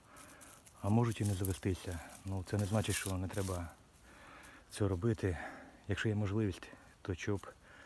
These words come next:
не покращити <clears throat>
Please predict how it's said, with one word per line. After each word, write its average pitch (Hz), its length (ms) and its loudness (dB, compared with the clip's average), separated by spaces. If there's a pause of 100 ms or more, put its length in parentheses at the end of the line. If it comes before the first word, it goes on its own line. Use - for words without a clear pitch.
(840)
не 98 180 2
покращити 92 760 12 (4000)
<clears throat> 110 300 12